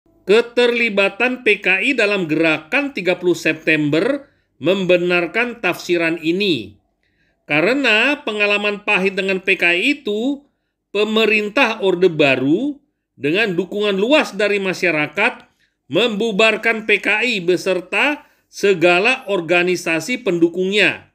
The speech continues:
dan menutup jalan kembali baginya. Sekarang pun, tiga puluh lima tahun kemudian, saya berpendapat bahwa keputusan itu tepat dan tidak perlu ditarik kembali.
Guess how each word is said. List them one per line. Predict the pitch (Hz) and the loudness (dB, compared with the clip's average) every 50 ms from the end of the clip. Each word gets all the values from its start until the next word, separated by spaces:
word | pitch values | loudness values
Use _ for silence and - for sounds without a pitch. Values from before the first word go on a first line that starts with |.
| _ _ _ _ _ _ _ _ _ | _ _ _ _ _ _ _ _ _
dan | - 120 131 139 156 170 208 262 311 311 - - _ _ _ | -6 -2 0 2 2 2 2 0 -2 -4 -8 -12 _ _ _
menutup | - 123 160 196 220 233 233 226 - 254 208 165 | -4 -2 0 0 2 0 0 0 0 -4 -4 -2
jalan | 143 147 170 170 165 190 240 269 254 - | 0 2 4 4 4 2 0 -2 -2 -4
kembali | 196 180 180 165 165 160 160 170 196 240 247 214 156 | -4 -2 0 2 4 4 4 2 2 0 -2 -4 -2
baginya. | 135 143 135 135 131 127 120 135 139 143 160 190 185 143 110 95 87 _ _ _ _ _ _ _ _ _ _ _ _ _ _ _ | 0 2 2 2 2 0 -4 -6 -4 -2 0 0 0 0 -2 -6 -14 _ _ _ _ _ _ _ _ _ _ _ _ _ _ _
Sekarang | - - - 214 214 208 220 262 294 302 294 | -8 -6 -4 0 0 2 2 2 2 0 0
pun, | 302 262 233 240 262 277 302 302 285 _ _ _ _ _ _ _ _ - | -2 0 2 2 2 2 0 -2 -6 _ _ _ _ _ _ _ _ -10
tiga | 175 185 175 175 220 226 | -10 -6 -2 -2 -2 -2
puluh | 226 233 226 220 220 | -2 -4 -6 -4 -2
lima | 220 220 220 220 - | -2 -2 -2 0 0
tahun | 214 208 202 208 202 202 | 2 2 4 2 2 0
kemudian, | 190 196 190 202 208 254 254 233 202 202 208 226 254 269 269 _ _ _ _ _ _ _ _ _ | -2 -2 0 0 0 2 2 2 2 2 0 -2 -4 -8 -12 _ _ _ _ _ _ _ _ _
saya | - - - 170 180 196 226 240 262 269 262 | -12 -8 -4 -2 -2 0 0 2 2 2 2
berpendapat | 214 220 214 220 233 226 220 220 214 214 220 233 220 185 175 | 0 -2 -4 -4 -6 -4 -2 -2 -2 -2 -2 -4 -4 -2 0
bahwa | 170 170 160 139 139 151 170 165 151 131 117 101 92 87 _ _ _ _ _ _ _ - | 0 2 2 2 2 2 2 2 2 0 -2 -6 -10 -18 _ _ _ _ _ _ _ -6
keputusan | - 180 202 202 247 240 - 254 202 226 240 240 226 | -6 -6 -4 -6 -8 -6 -4 -4 -2 -2 -2 -2 -2
itu | 220 220 - 262 - | -4 -2 -2 -2 -2
tepat | - 208 - - - 262 240 208 - - _ _ _ _ _ _ _ _ - | -2 -6 -2 2 2 2 2 2 -2 -8 _ _ _ _ _ _ _ _ -8
dan | 120 160 196 214 220 214 | -4 -2 -2 -2 -2 -4
tidak | 220 214 196 208 196 - - | -4 -2 -2 -2 -2 -2 -4
perlu | 208 202 208 233 254 220 | -4 -2 0 0 0 0
ditarik | 208 190 - - 180 175 175 180 190 180 - | -2 -4 -2 2 2 2 4 2 2 0 0
kembali. | 175 156 147 143 131 127 123 127 139 165 156 127 101 95 101 98 | -2 -2 0 2 2 2 2 0 -2 -4 -4 -6 -10 -14 -20 -20